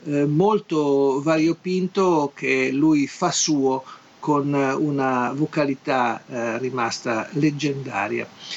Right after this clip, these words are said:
Eh, Johnny Cash muore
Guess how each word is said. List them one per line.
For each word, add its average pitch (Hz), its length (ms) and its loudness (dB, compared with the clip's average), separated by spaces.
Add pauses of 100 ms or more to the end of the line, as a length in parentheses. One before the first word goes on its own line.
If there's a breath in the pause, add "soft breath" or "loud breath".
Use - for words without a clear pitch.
(200 loud breath)
Eh, 143 460 2
Johnny 180 360 2
Cash 175 680 2
muore 156 560 2